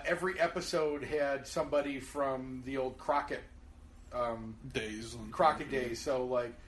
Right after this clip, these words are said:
Speaker 1: the Road Warriors made a, made an appearance, and, but they filmed the matches,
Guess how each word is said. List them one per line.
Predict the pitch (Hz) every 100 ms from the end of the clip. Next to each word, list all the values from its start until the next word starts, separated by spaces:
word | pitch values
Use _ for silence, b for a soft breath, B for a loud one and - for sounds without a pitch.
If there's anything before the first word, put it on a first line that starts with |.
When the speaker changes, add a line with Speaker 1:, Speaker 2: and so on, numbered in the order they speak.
| B -
Speaker 1:
the | 139
Road | 127 139 135
Warriors | 135 135 135 135 -
made | 135 131
a, | 127 123 127 127
made | 135 127
an | 127
appearance, | 123 135 127 123 123 120
and, | 127 - B -
but | 165 165
they | 160
filmed | 143 - 180 175 160 135
the | 139
matches, | 143 196 220 - 127 127 135 -